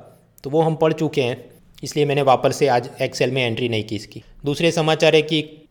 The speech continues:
हरिद्वार में जो कुंभ मेला हो रहा है, वहाँ पर उत्तराखंड पुलिस सीसीटीवी कैमरा में आर्टिफिशियल इंटेलिजेंस का इस्तेमाल करके देखती है कि किसने मास्क नहीं पहना है वगैरह। तो वो तो ऐसे भी कॉमन सेंस से बिठा सकते हैं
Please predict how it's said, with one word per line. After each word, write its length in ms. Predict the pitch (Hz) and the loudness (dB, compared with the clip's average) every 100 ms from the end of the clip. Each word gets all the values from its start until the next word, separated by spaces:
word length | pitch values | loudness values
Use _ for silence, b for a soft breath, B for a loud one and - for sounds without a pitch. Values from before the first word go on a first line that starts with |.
| _ - | _ -2
हरिद्वार 400 | 131 135 147 147 | 0 6 8 8
में 120 | 147 | 4
जो 80 | 151 | 2
कुंभ 200 | 151 151 | 2 0
मेला 240 | 143 139 | 4 4
हो 180 | 139 139 | 6 4
रहा 120 | 135 | 4
है, 140 | 135 143 - - | 2 -2 -16 -4
वहाँ 200 | 120 143 | -2 -2
पर 120 | 139 | 0
उत्तराखंड 520 | 143 131 143 135 139 135 | 0 2 2 2 -4 -2
पुलिस 500 | 139 143 - - - _ | -2 -2 -4 -16 -20 _
सीसीटीवी 460 | - 151 151 143 151 | -6 -4 -2 0 0
कैमरा 400 | 151 139 143 143 | 0 0 4 6
में 160 | 143 151 | 6 2
आर्टिफिशियल 560 | 127 127 170 170 156 160 | 2 2 0 -2 0 0
इंटेलिजेंस 480 | 143 151 151 151 147 | 2 2 4 2 2
का 100 | 147 | -2
इस्तेमाल 380 | 139 143 139 139 | 0 -2 -2 0
करके 300 | 135 135 139 | 0 0 -2
देखती 340 | 131 127 147 | -2 -2 0
है 80 | 135 | 0
कि 140 | 143 | 0
किसने 340 | 127 135 - 139 | -8 -8 -4 -4
मास्क 340 | 127 127 - | -2 -4 -4
नहीं 300 | 120 113 131 | -6 -4 -2
पहना 320 | 127 117 113 | 0 0 0
है 180 | 113 117 | -2 -2
वगैरह। 340 | 107 95 95 - _ b b - | -2 -4 -8 -10 _ b b -6
तो 80 | 165 | -2
वो 100 | 175 | 0
तो 140 | 185 | 2
ऐसे 260 | 175 175 180 | 0 0 -2
भी 300 | 175 156 - - _ _ | 0 -2 -8 -20 _ _
कॉमन 260 | 139 147 151 | -6 -4 -2
सेंस 220 | 147 143 | -4 -4
से 80 | 143 | -4
बिठा 260 | 131 135 | -2 -4
सकते 320 | 117 120 104 | -2 -6 -6
हैं 120 | 107 | -10